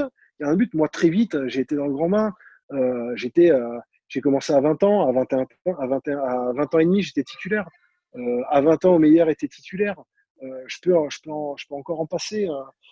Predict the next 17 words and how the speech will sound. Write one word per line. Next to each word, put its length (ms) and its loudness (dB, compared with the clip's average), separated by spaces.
des 120 2
Nicolas 320 4
Lemon 420 4
était 200 -10
titulaire. 560 -8
Euh, 240 -18
euh, 920 -8
des, 280 4
euh, 720 -2
des 120 0
Patrice 400 -2
Annonay 360 4
étaient 160 0
titulaires 500 -4
à 40 -6
vingt 220 -8
ans. 100 -18